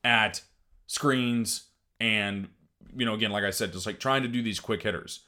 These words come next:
And the, the other thing, and I, you know, Mike Leach was famous for saying this, you're either coaching it or you're allowing it to happen. And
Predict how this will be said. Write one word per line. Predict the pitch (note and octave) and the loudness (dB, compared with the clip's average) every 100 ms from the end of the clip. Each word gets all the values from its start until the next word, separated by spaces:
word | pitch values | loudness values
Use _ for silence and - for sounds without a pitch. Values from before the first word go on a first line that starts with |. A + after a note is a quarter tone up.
| _ _ _ _ _ _ _ _ - | _ _ _ _ _ _ _ _ 0
And | C3+ C3+ C3 B2+ B2 - _ _ _ _ _ _ _ _ _ _ _ _ _ _ - _ _ _ - | 2 4 4 4 -2 -8 _ _ _ _ _ _ _ _ _ _ _ _ _ _ -20 _ _ _ -10
the, | C3+ - | -8 -4
the | C#3 C#3+ | -4 2
other | C#3+ D#3+ D#3+ | 4 6 4
thing, | D#3 C#3+ | 4 2
and | C#3 - B2 | 2 0 0
I, | A#2+ - | 0 -2
you | B2+ C3+ | -2 0
know, | A#2+ | 4
Mike | C#3 C#3+ | 4 4
Leach | C#3+ C3+ | 0 -2
was | A2+ | -4
famous | - B2 A#2 | -2 0 0
for | G#2+ | -2
saying | - A2+ G#2 | 0 0 0
this, | F#2+ | 0
you're | B2+ | 2
either | B2 | 2
coaching | G2+ - C#3 C#3 D#3 | -2 -2 0 2 4
it | D3+ | 2
or | C3 A#2 | 2 2
you're | A2 | 4
allowing | G#2+ G#2 G#2+ G#2+ G#2+ | 4 4 2 2 0
it | G2+ | -2
to | F2 | -2
happen. | F2+ E2+ D2 - _ _ _ _ _ _ _ _ _ _ _ _ _ _ _ | -2 -4 -6 -16 _ _ _ _ _ _ _ _ _ _ _ _ _ _ _
And | B2+ B2 B2 A#2+ A2+ G#2+ | 0 2 4 4 2 -4